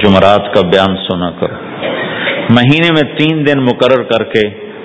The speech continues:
اللہ کے راستے میں نکلنے کی ترتیب بناتے رہو، تمہیں کوئی فائدہ نہ ہو، نکلتے رہو، نکلتے رہو، نکلتے رہو۔ اپنے گھروں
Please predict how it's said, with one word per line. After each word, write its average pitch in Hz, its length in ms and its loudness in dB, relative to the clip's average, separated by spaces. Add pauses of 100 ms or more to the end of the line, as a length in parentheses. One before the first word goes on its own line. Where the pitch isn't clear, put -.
اللہ 107 200 2
کے 101 180 2
راستے 95 380 0
میں 98 140 -4
نکلنے 101 480 -6
کی 95 160 -8
ترتیب 92 560 -4
بناتے 87 340 -4
رہو، 73 120 -8 (480)
تمہیں 131 160 4
کوئی 147 240 4
فائدہ 123 460 2
نہ 120 60 0
ہو، 113 260 -2
نکلتے 104 580 -2
رہو، 78 240 -10 (300)
نکلتے 98 580 2
رہو، 80 180 -2 (200)
نکلتے 98 540 2
رہو۔ - 160 -6 (1400)
اپنے 131 260 4
گھروں 147 200 4